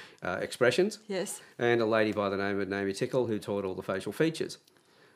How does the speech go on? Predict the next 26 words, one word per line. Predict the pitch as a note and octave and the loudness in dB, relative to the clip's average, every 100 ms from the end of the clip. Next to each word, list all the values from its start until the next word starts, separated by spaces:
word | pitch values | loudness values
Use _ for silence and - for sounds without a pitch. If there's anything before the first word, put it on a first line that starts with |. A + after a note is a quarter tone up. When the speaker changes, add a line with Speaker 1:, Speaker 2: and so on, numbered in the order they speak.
| _ | _
Speaker 1:
And | A2+ A2+ | 0 2
I | A2+ | 4
thought, | A2+ B2 A#2+ - - - | 4 4 2 -2 -2 4
"These | D#3 D#3 | 4 6
two | D3+ | 6
are | A#2 | 6
bo-, | G2+ A#2+ | 6 2
really | C3 D#3 G#2 | 2 4 2
cool, | - E3 F3 F#2 | 2 4 6 4
but | G#2+ A#2+ - - _ _ | 4 0 0 -10 _ _
nobody's | A2 C#3 D#3 C3 | 0 2 2 0
putting | - - - B2+ | -6 -2 2 4
them | A2+ | 2
together." | G#2+ A2+ B2+ - | 0 -2 -4 -6
Speaker 2:
Mm-hmm. | A#3 A#3 A3+ A3+ B3 _ _ _ | -4 -4 -4 -6 -10 _ _ _
Speaker 1:
And | G#2+ G#2+ | -2 0
that's | - A2 | 0 0
when | G#2+ | 0
I | G#2 | 2
realised | G#2 G#2 G#2 G#2+ G#2+ G#2 | 2 2 2 4 2 2
that | G#2 - - - - _ | -2 -4 -18 -20 -20 _
one | A#2+ C#3+ | 6 6
tells | D3 C3 A#2 | 8 6 8
me | |
your | A2 | 4
personality, | G2+ A2 G2+ G2+ G2 F#2+ F#2 C3 | 2 2 2 0 -2 -2 -2 -4